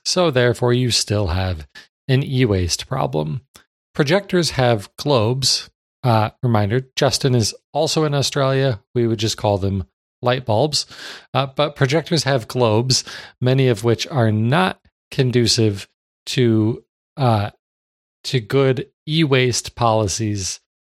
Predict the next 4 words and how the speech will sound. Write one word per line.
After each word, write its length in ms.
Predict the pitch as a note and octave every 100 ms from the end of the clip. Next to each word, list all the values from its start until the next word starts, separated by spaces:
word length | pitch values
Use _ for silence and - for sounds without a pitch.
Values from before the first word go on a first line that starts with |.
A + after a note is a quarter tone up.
| _
or 180 | D#3 D#3
health 520 | - D#3 A2+ - - _ _ _ _ _
if 240 | B2 G#2 -
broken. 540 | A2+ G2 D3 D#3 B2